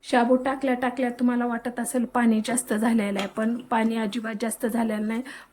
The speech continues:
परफेक्ट असं आपलं मेजरमेंट आहे. फक्त लो गॅसवर आपल्याला दहा मिनटं शिजू द्यायचं आहे. अशा प्रकारे मस्त अशी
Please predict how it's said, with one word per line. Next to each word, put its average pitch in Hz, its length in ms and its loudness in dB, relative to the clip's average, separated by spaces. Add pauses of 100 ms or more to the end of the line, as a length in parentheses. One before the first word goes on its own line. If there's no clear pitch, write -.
परफेक्ट 254 500 2
असं 240 240 2
आपलं 220 240 0
मेजरमेंट 214 680 0
आहे. 226 280 0 (320)
फक्त 277 320 2
लो 254 300 4
गॅसवर 226 460 0
आपल्याला 214 480 -2
दहा 233 340 0
मिनटं 226 460 0 (380)
शिजू 233 320 2
द्यायचं 185 360 -6
आहे. 208 220 -6 (4000)
अशा 240 240 -4
प्रकारे 208 420 -2
मस्त 220 380 -2
अशी 214 340 -4